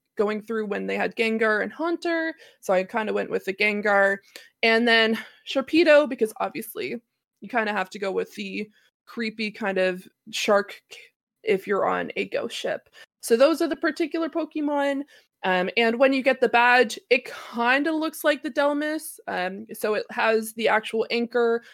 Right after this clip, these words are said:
and it has, like, some clouds on the front of it. And I was going to call, I was kind of leaning between it, and I was gonna call it the anchor badge.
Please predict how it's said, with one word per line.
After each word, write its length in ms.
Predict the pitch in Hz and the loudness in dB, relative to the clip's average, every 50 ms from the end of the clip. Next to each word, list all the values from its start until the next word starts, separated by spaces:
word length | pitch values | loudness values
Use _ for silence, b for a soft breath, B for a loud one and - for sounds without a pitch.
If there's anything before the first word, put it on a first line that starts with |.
| B B _ _ _ _ | B B _ _ _ _
and 180 | 220 220 214 208 | 0 0 2 0
it 100 | 214 - | 0 -2
has, 420 | 202 214 214 202 190 196 202 202 - | 0 0 2 2 2 2 0 0 0
like, 180 | 202 185 190 | 0 0 0
some 420 | - - - 240 220 208 196 196 - _ | -4 -6 -4 -4 -4 -4 -8 -12 -16 _
clouds 600 | _ - - 240 214 190 196 196 214 208 202 - - | _ -10 -4 -2 0 0 2 2 0 0 -2 -4 -6
on 140 | - 190 196 | -4 -4 -4
the 80 | 190 - | -6 -6
front 240 | - - 220 233 | -4 -4 -2 -2
of 80 | 247 240 | 0 2
it. 220 | 262 262 262 247 B B B B B _ _ _ - | 2 2 2 0 B B B B B _ _ _ -4
And 120 | 202 202 214 | -2 0 0
I 40 | |
was 140 | 214 214 214 - | 0 -2 -2 0
going 260 | 240 233 233 240 240 | 0 2 2 2 0
to 80 | 240 240 | 0 -2
call, 480 | - - - - - 262 269 - - _ _ - | -4 -8 -16 -12 -8 -6 -6 -6 -8 _ _ 0
I 100 | 254 254 | 0 2
was 340 | 262 302 269 240 - - - _ _ | 2 0 -4 -4 -8 -12 -16 _ _
kind 220 | - 294 311 349 | -6 -2 -2 0
of 120 | 381 349 339 | 0 -2 -2
leaning 520 | 320 320 320 311 311 311 311 311 311 320 311 B B B B | -4 -4 -2 -2 -2 0 0 0 -2 -4 -4 B B B B
between 440 | _ 294 285 - - 294 277 277 277 | _ -4 -4 -4 -4 -2 -2 2 2
it, 180 | 277 277 277 269 B B B B B B | 2 2 2 0 B B B B B B
and 100 | - 233 | 2 4
I 40 | 233 | 4
was 120 | 226 233 | 4 4
gonna 220 | 233 - 247 247 233 | 4 2 2 2 2
call 240 | - - 226 196 - | 0 0 -2 -2 -2
it 80 | 220 - | -2 -6
the 140 | 160 - | -10 -10
anchor 300 | - - - - - - | -8 -10 -12 -8 -10 -10
badge. 640 | - - - - - - - 226 - - - - | -8 -6 -6 -6 -6 -6 -8 -10 -12 -14 -14 -16